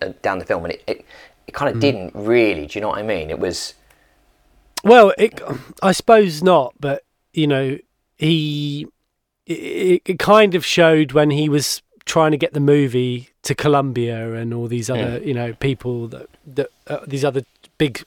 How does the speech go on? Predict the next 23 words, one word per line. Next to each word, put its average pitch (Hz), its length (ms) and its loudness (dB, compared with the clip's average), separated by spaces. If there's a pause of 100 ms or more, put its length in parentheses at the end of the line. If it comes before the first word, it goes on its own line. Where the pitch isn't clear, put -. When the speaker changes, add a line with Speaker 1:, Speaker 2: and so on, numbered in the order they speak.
Speaker 2:
movie 143 260 2
studios, 113 600 -4
and 120 180 -4 (540)
basically 190 440 2
everyone 147 560 2
turned 135 300 -4
it 151 80 -8
down. 131 540 -6 (280)
And 180 160 2
again, 175 520 4
he 139 240 -4
comes 139 340 -2
out 151 280 2
and 123 80 -10
he's 135 200 -4
like, 147 160 2
"All 190 120 6
right, 143 220 2
well, 156 160 4
I'll 151 220 4
put 160 240 -4
it - 100 2
on." 147 380 0